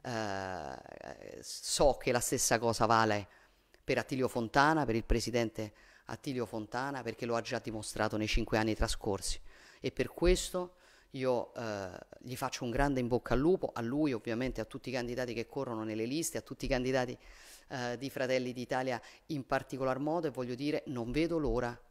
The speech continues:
di ricominciare a lavorare con Attilio Fontana e con una giunta di centrodestra alla guida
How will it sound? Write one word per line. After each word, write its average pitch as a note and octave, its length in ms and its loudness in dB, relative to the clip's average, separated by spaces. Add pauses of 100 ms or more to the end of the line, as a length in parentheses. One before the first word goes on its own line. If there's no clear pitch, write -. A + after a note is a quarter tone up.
di B2 100 -6
ricominciare A2 720 -2 (340)
a - 80 -4
lavorare A#2 560 2
con C#3+ 220 0
Attilio B2+ 320 -2
Fontana C3 540 -6
e C#3 100 -12
con A#2+ 180 -10
una A2+ 180 -8
giunta G#2+ 480 -8 (220)
di B2+ 100 -4
centrodestra A2+ 760 0
alla G#2+ 120 0
guida G#2+ 320 -4